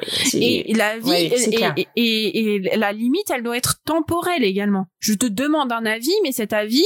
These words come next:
Speaker 2: il est sur un sujet précis et une limite de temps. Je, ça me, ça te donne pas le droit de commenter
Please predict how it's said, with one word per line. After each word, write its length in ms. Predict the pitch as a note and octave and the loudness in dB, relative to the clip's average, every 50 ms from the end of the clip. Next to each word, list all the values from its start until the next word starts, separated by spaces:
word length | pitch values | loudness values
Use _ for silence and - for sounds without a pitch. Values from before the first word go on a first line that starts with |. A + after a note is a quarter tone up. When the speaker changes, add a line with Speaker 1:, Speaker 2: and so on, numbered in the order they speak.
| A#4 - | 2 2
Speaker 2:
il 140 | G#3+ G#3+ G#3+ | 0 0 0
est 60 | G#3 | 0
sur 200 | - - G#3+ F3 | 0 0 0 0
un 100 | E3+ F#3 | 0 0
sujet 340 | F3+ - G#3+ G3+ F#3 G3 F#3+ | -2 -2 0 0 0 0 -2
précis 480 | - - G3+ G3 - - F4 G#4 F#4 - | -2 -2 -2 0 0 2 2 0 0 0
et 200 | A3+ A#3 A#3 - - | -2 -2 -2 -2 -2
une 220 | G#3+ G#3+ G#3 G#3+ | -2 0 0 0
limite 280 | A#3 B3+ C4+ C#4 A#3 A#3 | 2 2 0 0 -2 -4
de 80 | D4 | -4
temps. 260 | D4+ - D#4 C4+ - - - | -2 0 0 -2 -2 -2 -2
Je, 180 | F#3+ G3 F#3+ | 0 0 0
ça 160 | F#3+ - G3 F#3+ | 0 0 0 0
me, 100 | G3+ - | 0 0
ça 180 | - - A#3 G#3+ | 0 0 -2 0
te 100 | - A#3 | 0 -2
donne 280 | A3 G3+ A3+ A3 A3+ - | -2 -2 -2 -4 -4 -2
pas 180 | B3+ A#3+ G#3 | 0 0 0
le 160 | - G3+ G3 | 2 0 0
droit 260 | F#3+ G#3 A3 C4 D#4+ E4+ | 0 -2 0 0 0 2
de 120 | D4+ B3 | 0 0
commenter 520 | A#3 - B3 A#3+ A#3 A#3 A3 - D4 D4+ | -2 -2 -4 -4 -2 -2 -2 0 0 0